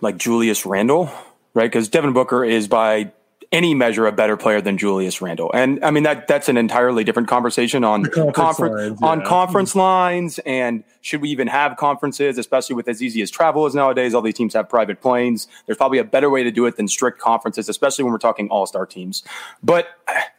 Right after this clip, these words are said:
Speaker 1: I, I don't really see really any complaints for anybody besides maybe Devin Booker. I mean, we had Julius Randle make an all-star team. And look, I, I've been a Julius Randle fan. He's had a really up and down career, and I'm glad that he's figuring things out. I've always been a guy who really liked to,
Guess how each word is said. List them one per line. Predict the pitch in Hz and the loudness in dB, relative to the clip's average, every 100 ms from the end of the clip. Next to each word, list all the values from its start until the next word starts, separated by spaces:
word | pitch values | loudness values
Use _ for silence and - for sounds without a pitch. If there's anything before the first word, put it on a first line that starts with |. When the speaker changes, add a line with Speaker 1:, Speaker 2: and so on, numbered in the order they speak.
| _ _ _ _ _ _ _ _ _ _ _ _ _ _ 170 | _ _ _ _ _ _ _ _ _ _ _ _ _ _ 0
Speaker 1:
I, | 185 | 2
I | 156 | 0
don't | 143 131 180 190 | 0 2 2 2
really | 190 185 139 | 0 -2 -6
see | - - 135 143 165 160 _ _ - _ _ _ _ _ - | -10 -10 -8 -6 -6 -8 _ _ -20 _ _ _ _ _ -6
really | 131 185 165 | 0 2 2
any | 139 156 | 2 2
complaints | 139 123 127 - | 2 2 0 2
for | |
anybody | 113 113 104 | 2 2 2
besides | 101 107 123 113 104 | 0 0 2 0 0
maybe | 107 104 101 | 0 0 0
Devin | 107 95 92 | 0 0 -2
Booker. | 95 - 78 - _ _ _ - 160 | -4 -2 -6 -8 _ _ _ -4 0
I | |
mean, | 160 170 | 2 2
we | 185 | 2
had | 226 185 | 2 2
Julius | 151 196 185 143 | 2 2 2 2
Randle | 156 139 | 2 2
make | 120 | 2
an | 117 | 2
all-star | 120 123 110 | 2 2 -2
team. | - 110 | 0 0
And | 143 170 | 2 2
look, | 190 - | 0 0
I, | 135 - | -2 0
I've | 196 180 123 | -2 -2 -2
been | 170 180 | 0 2
a | |
Julius | 143 160 156 147 | 0 0 0 0
Randle | 135 139 135 | 0 0 0
fan. | - 120 117 160 180 _ _ - | 0 0 0 0 -4 _ _ -6
He's | 165 165 | -2 0
had | 165 139 | 2 2
a | |
really | 120 123 151 151 | 0 0 2 4
up | 143 | 2
and | 147 135 | 2 2
down | 131 131 | 2 0
career, | 120 123 123 139 | -2 0 2 2
and | 135 | 2
I'm | 120 110 | 0 2
glad | 127 131 | 0 2
that | 131 | 0
he's | 120 | 0
figuring | - 120 123 113 | -2 0 0 0
things | 120 107 | -2 0
out. | 104 95 | 0 0
I've | 117 | 0
always | 131 135 117 | 2 2 0
been | 127 | -2
a | |
guy | 120 180 120 | 0 0 0
who | |
really | 117 147 | 0 2
liked | 139 120 | 0 -2
to, | - | -8